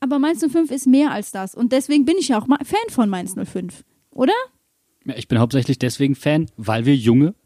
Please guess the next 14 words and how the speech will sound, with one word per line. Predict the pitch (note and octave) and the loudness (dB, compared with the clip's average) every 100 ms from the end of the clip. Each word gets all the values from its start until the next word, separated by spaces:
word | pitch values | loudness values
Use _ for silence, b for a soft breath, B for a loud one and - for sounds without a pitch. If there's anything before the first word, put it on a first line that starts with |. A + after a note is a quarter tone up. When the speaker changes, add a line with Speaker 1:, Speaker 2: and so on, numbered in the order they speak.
| _ | _
Speaker 2:
entwicklungsfähige | C#3 A2+ A#2+ B2+ B2+ B2 G#2+ | 0 2 2 2 2 0 0
Spieler | - A2 A2 | -4 -2 0
haben, | A2+ D#3 F#3+ | 0 -2 -2
wir | |
eine | D3 | -2
klare | A#2+ A#2+ G#2+ | 0 -4 -4
Spielidee | - A#2+ A2 A2+ A#2+ | -6 -4 -2 -2 -2
haben | B2 D3 - B B | -2 -2 -6 B B
und | D3 A#2 | -2 2
die | |
will | B2+ | 2
ich | D3 | 2
umgesetzt | E3+ D3 G#2 G2 - | 2 2 0 -4 -6
sehen. | G2 | -8